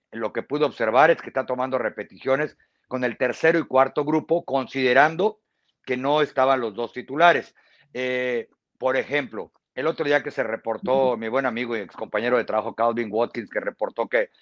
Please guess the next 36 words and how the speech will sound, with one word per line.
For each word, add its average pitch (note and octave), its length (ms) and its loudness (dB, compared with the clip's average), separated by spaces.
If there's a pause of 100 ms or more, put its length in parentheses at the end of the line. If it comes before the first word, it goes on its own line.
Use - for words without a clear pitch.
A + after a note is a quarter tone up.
(200)
había B2 260 4
pasado B2+ 420 2
por A2 160 0
enfrente A#2+ 400 -2
de, G#2 380 0 (800)
de A2+ 140 -4
Bill B2+ 220 0
Gilmore, B2+ 520 2 (240)
es D3+ 160 2
cierto, F#3 500 2 (240)
y D3 120 -2
eso E3+ 120 -2
se E3+ 140 0
le C3 100 4
llama D#3+ 220 4
aprovechar C3 400 -2
repeticiones, - 400 -2
porque B2 160 -8
lo B2+ 100 0
metieron F3 420 0
dos A3 200 2
jugadas D#3 500 0
en B2+ 80 -12
zona C#3 260 -2
de A2 120 -6
gol, G3 280 -2 (540)
y C3 140 -4
en C3+ 80 0
la B2 120 2
primera G3+ 460 6
pasó D3 300 0
por D3 160 0
encima C3 440 -4
de, G#2 220 -6 (240)
de A2+ 180 -8
Gilmore. A#2+ 500 -4